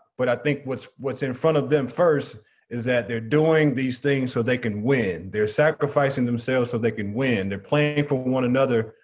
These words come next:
so they can win. They're playing extremely hard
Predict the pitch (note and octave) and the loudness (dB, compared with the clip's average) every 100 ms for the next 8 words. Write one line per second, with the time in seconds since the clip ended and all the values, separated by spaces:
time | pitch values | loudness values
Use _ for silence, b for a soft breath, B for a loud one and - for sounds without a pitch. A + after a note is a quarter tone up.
0 | B - A#2+ A#2 A2+ G2+ A2+ D3+ C3 G#2+ | B -8 0 0 0 -4 2 2 2 0
1 | G#2+ G2 - - D#3+ C#3 B2 - D3+ C3 | -4 -6 -4 2 2 2 -2 -2 0 0
2 | A2 D3 B2 | 2 2 2